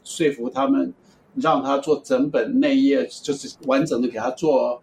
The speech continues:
那这个是需要很大的信任度哦，而且他根本一本书也没做过啊。那他们同意给他，然后一切都弄好了，都，都，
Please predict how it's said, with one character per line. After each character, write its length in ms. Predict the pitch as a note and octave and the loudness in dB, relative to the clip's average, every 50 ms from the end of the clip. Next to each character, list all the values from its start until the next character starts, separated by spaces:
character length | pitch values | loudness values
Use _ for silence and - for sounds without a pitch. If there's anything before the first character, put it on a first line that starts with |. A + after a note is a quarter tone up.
| _ _ _ _ _ _ | _ _ _ _ _ _
那 200 | - C#3+ C#3 C3+ | -4 -2 -2 -2
这 140 | C3+ - F3 E3+ | 0 0 0 0
个 140 | D#3+ C#3+ | 2 0
是 240 | C3 - - E3 D#3 | 0 0 0 -2 -2
需 180 | - - - D#3 | 0 -2 -2 0
要 100 | D#3 D3 | 0 0
很 220 | - - A2 A2 | 0 -2 -6 -4
大 140 | - D3 C3 | -2 0 0
的 60 | C3 | -2
信 240 | B2+ - - C#3+ C#3 | -4 -4 0 2 2
任 200 | C#3 B2+ A#2 B2 | 2 2 0 -2
度 180 | - D3 C3+ A#2 | -2 -2 0 0
哦， 140 | A2 B2 B2+ | 0 0 0
而 60 | C3 | -2
且 220 | - - A#2 A#2 - _ | -2 -4 -6 -8 -8 _
他 120 | - - _ - | -20 -20 _ -6
根 120 | D#3 C#3+ | -4 -2
本 140 | C#3 B2 C3+ | 0 0 0
一 40 | C3+ | 0
本 160 | C3+ - - | 0 0 -2
书 160 | - - D3 | -2 -2 -2
也 60 | C3 | 0
没 120 | A#2+ A#2+ A#2+ | 0 -2 -2
做 200 | - C#3+ C#3 B2 | -2 -2 -4 -2
过 220 | - C#3 C3 B2 | 0 0 0 0
啊。 100 | A#2+ - - _ _ _ - - - - - - _ _ | 0 -2 -6 _ _ _ -20 -20 -20 -20 -20 -20 _ _
那 180 | C3 C3 C3 B2 | -2 0 0 0
他 200 | - - D3 D3 | 0 0 0 0
们 220 | D3+ D3+ C3+ C3+ - _ _ - | 2 0 -2 -2 -6 _ _ -4
同 200 | C3 C3+ D3 E3 | -2 2 2 2
意 100 | E3+ - | 2 2
给 180 | B2+ A#2 A#2 | 2 0 -2
他， 240 | - C3 C3 C3+ C3+ | -2 -2 0 2 2
然 160 | B2+ B2 B2 | 2 0 0
后 120 | C3+ C#3+ C#3+ | 0 0 0
一 100 | D3 C3+ | 0 -2
切 240 | - - D#3+ D3+ | -2 0 2 2
都 280 | C#3 D3 D3 D3 D3 D3 | 2 4 4 4 4 4
弄 260 | D3+ D#3 D3 C3+ A#2+ | 2 2 2 2 0
好 180 | B2 A#2 A2+ A#2+ | 0 -2 -2 0
了， 200 | B2 A#2+ B2 - | 0 -2 -2 -2
都， 220 | - - - - | -4 -4 -4 -4
都， 200 | - - C#3+ C4+ | -2 -2 -4 -4